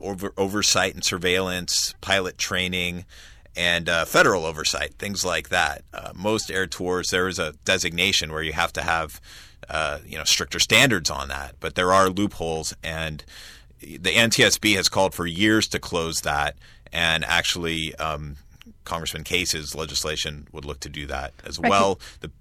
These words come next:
Speaker 1: yeah, go
Speaker 2: The,
Speaker 1: ahead.
Speaker 2: well, consumers really don't know that, right? They're, they're just assuming that, hey, you know, F A A is over, o-, overseeing that, that we're good to go.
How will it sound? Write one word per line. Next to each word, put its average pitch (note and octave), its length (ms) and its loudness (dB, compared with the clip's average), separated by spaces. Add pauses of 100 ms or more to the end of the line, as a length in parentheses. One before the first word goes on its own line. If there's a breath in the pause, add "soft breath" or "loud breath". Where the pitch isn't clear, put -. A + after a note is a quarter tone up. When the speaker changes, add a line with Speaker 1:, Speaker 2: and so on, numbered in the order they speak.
(240)
Speaker 1:
yeah, E2 200 0
go G#2 80 4
Speaker 2:
The, G#3 100 6
Speaker 1:
ahead. G#3 100 2
Speaker 2:
well, A#3 120 2
consumers B3 500 0
really G#3 180 0
don't G#3+ 220 0
know A#3+ 220 0
that, F#3+ 240 4
right? G3 320 2
They're, A3 140 -2
they're G#3+ 160 -2
just G#3+ 240 -6
assuming B3 480 -2
that, E3+ 120 0
hey, A3 140 -2
you E3+ 300 -4
know, F#3 160 -4
F F#3 180 -4
A F#3+ 60 0
A F#3+ 160 0
is F3+ 100 -4
over, E3+ 400 -4
o-, D#3+ 180 -8
overseeing E3+ 680 -4
that, D3+ 260 -6
that E3 240 -8
we're F#3 100 -2
good G3+ 220 -2
to G3+ 60 -4
go. A3 440 -2